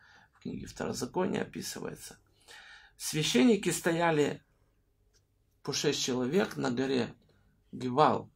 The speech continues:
и Горазин, и произносили они,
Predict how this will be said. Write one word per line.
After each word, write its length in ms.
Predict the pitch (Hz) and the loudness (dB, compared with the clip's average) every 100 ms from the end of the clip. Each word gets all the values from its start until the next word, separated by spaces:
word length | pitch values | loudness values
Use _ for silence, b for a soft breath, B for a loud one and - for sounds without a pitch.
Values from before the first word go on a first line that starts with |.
| _ | _
и 380 | - 120 120 - - | -4 -4 -4 -10 -10
Горазин, 680 | - 120 135 143 202 208 - B B B | -6 -4 -2 -2 -2 -2 -8 B B B
и 80 | - | -12
произносили 760 | - 135 131 156 156 - 175 | -2 0 2 0 0 2 2
они, 480 | 135 127 123 117 - | 2 4 2 0 -6